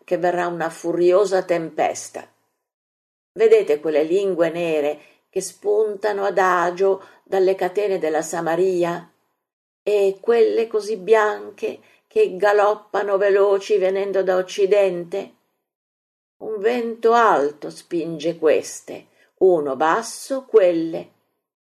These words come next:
Ma quando saranno qua sopra, il vento alto cederà allo scirocco e le nuvole nere, tutta grandine,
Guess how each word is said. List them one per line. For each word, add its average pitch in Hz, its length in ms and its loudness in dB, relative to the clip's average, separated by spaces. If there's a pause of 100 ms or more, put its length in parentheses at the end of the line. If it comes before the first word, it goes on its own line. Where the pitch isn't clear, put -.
Ma 196 540 -2
quando 175 340 0
saranno 151 520 -2
qua 135 140 -2
sopra, 139 760 2 (500)
il 143 280 -10
vento 180 640 -2
alto 240 720 0 (300)
cederà 185 840 2
allo 160 300 -2
scirocco 156 800 -4 (400)
e 180 180 2
le 196 200 4
nuvole 208 600 4
nere, 156 580 -6 (300)
tutta 208 340 -6
grandine, 156 920 -2